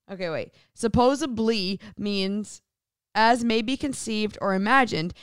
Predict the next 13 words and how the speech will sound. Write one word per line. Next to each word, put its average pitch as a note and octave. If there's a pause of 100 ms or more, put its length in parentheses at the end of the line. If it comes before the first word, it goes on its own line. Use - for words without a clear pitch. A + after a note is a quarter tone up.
(120)
and G#3+
is G#3
the G3+
adverb G#3+
form F#3
of F3
supposable, A3 (320)
which A3+
means G3
capable A3+
of F#3
being G3
supposed F3+